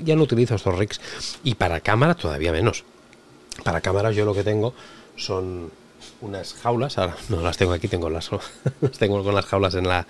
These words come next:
en la otra mesa porque nos vamos a una sesión que lo tengo en la, la mochila preparada, que haremos vídeo.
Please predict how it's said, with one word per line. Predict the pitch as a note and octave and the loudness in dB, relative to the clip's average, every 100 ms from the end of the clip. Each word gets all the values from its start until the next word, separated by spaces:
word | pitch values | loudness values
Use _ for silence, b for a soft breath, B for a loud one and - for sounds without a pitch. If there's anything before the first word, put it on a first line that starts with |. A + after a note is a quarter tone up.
| B B B B B | B B B B B
en | G#2 | 4
la | G2 | 6
otra | F#2+ F#2+ | 4 4
mesa | G2 F#2+ | 4 4
porque | G2 F2 E2+ | 2 0 2
nos | D#2 D#2 D#2 | 0 0 0
vamos | E2 E2+ E2 | 2 2 0
a | E2 | 2
una | E2 D#2+ | 0 0
sesión | E2 E2+ E2+ | 0 0 0
que | E2+ | -2
lo | D#2 | -2
tengo | E2+ D#2+ | 0 0
en | D#2 | 0
la, | D#2 E2+ | 0 -4
la | - | -4
mochila | F2 E2 E2+ | -4 -2 -2
preparada, | E2 F2 E2 F#2 | -2 -2 0 0
que | F2 | 0
haremos | D#2+ D#2+ | 0 0
vídeo. | F2 F2+ | 0 0